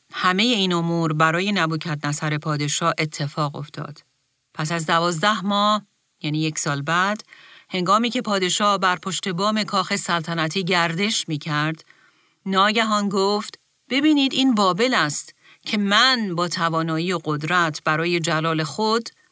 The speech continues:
به عنوان پایتخت خیش ساخته‌ام.'» چقدر واقعاً عجیب و غم‌انگیز. توجه کنید که او چند بار از کلماتی مثل «من», «توانایی و قدرت من»، «جلال خود»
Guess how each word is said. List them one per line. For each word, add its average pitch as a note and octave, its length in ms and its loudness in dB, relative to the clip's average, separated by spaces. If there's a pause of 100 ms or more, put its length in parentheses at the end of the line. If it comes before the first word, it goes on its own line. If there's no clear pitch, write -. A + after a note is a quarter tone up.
(160)
به D#3+ 60 -2
عنوان D#3+ 380 0
پایتخت D3+ 640 -2
خیش E3+ 720 -2
ساخته‌ام.'» C#3 680 -6 (520)
چقدر C#4 480 -4
واقعاً F3+ 480 2
عجیب E3+ 600 -2
و D#3+ 140 -4
غم‌انگیز. C#3+ 840 -8 (580)
توجه G3 280 -4
کنید G#3+ 280 0
که G#3+ 100 -2
او G#3 120 0
چند A#3+ 360 2
بار F#3+ 160 2
از E3+ 160 0
کلماتی F3 500 -2
مثل E3+ 320 -2
«من», F3 520 2 (400)
«توانایی F#3 640 0
و F#3+ 100 2
قدرت E3+ 440 0
من»، E3+ 560 0 (360)
«جلال F3 480 2
خود» F#3+ 480 -2